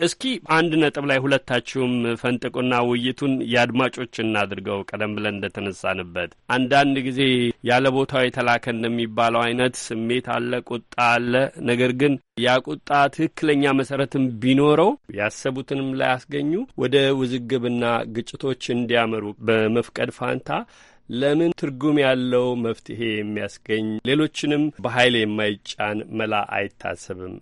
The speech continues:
ለምን ሚዛን ጠፋ? የስነ ልቦና ዓለም ለዚህ የሚላቸው ነገሮች ካሉ ፕሮፌሰር ዮናስ፣ ለዚህኛው ደግሞ እርሶን ላስቀድምና ወደ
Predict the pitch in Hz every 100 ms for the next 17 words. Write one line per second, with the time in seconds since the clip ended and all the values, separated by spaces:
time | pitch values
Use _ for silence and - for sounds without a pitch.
0 | - 120 135 147 143 120 110 107 104 95
1 | - 92 - 92 85 - - 95 - 117
2 | 117 120 120 117 117 113 110 113 123 202
3 | 269 - - 131 143 135 156 139 123 113
4 | 107 101 98 - 95 90 90 92 - 90
5 | 82 82 85 - - 113 113 117 117 123
6 | 139 135 - - 120 117 131 123 120 113
7 | 117 113 - 107 101 101 - 104 101 98
8 | 104 98 104 104 98